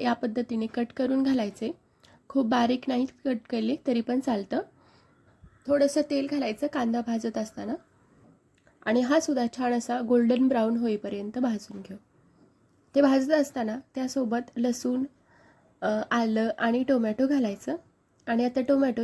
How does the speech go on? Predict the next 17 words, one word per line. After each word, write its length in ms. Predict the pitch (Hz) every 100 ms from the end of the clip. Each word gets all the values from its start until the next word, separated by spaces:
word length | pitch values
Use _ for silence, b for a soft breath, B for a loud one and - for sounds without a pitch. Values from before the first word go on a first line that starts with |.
| 240
छान 280 | 269 277 277
असा 220 | 240 254
मऊ, 200 | 240 240 240 - 233
मऊ 280 | 247 277
होईपर्यंत 580 | 285 240 220 214 214 220 302
शिजवून 380 | 277 240 185 -
घ्यायचं. 360 | - - - _ b b b b b b _
झाकण 360 | 240 240 240 302
ठेवायचं, 420 | 330 320 247 254
म्हणजे 240 | 247 247 277
काय 180 | 320
होतं, 300 | 311 247 240 262
टोमॅटो 320 | 269 254 240
पटकन, 480 | 247 247 - 277 277 311 339 B B B -
अ, 260 | - 220 226
शिजला 400 | - 240 247 254
जातो, 440 | 254 220 233 320